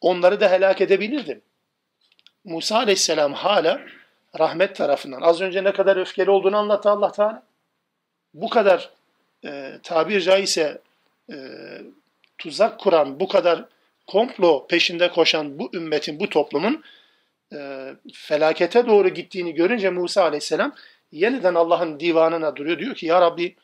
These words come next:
dileseydin beni de, bunları da helak edebilirdin.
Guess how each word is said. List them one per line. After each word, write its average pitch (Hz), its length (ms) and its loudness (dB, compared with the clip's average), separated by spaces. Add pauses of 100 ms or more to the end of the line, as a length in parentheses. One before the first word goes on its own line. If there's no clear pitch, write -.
(440)
dileseydin 160 680 -4
beni 147 240 0
de, - 220 0 (440)
bunları 170 380 0
da 170 140 4
helak 156 300 0
edebilirdin. 143 600 -2